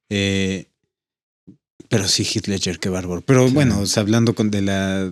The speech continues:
Speaker 1: de la del ochenta y nueve, Jack Nicholson.
Speaker 2: Jack Nicholson también.
Speaker 1: Qué bárbaro. ¿Quién? Es que esa es la cosa. Está, ahí en ese momento lo que dices, estábamos acostumbrados a ver a,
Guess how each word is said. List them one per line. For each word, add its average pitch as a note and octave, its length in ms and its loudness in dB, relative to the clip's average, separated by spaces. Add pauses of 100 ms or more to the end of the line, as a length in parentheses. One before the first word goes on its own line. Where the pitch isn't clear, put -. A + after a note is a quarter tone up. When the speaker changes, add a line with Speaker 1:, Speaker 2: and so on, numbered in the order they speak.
(160)
Speaker 1:
de G2+ 120 0
la G2+ 120 0
del F#2+ 120 0
ochenta F#2+ 380 0
y G2+ 60 4
nueve, G#2+ 580 4 (180)
Jack A2 360 0
Nicholson. A2 240 4
Speaker 2:
Jack G#2+ 80 4
Nicholson G2+ 380 2
también. F2+ 200 2
Speaker 1:
Qué G#2 280 0
bárbaro. A#2 580 0
¿Quién? F#3+ 260 4 (500)
Es F3+ 140 4
que A#3 100 2
esa G#3 100 2
es F#3+ 60 2
la G3 120 4
cosa. F3 280 2
Está, C#3+ 320 2
ahí D#3+ 180 4
en F#3+ 120 4
ese F#3 160 2
momento D3 360 2
lo A#2+ 140 2
que A2 80 2
dices, A2+ 300 2
estábamos E3 400 2
acostumbrados A2 640 2
a G#2 60 2
ver A2 280 0 (300)
a, G2 560 0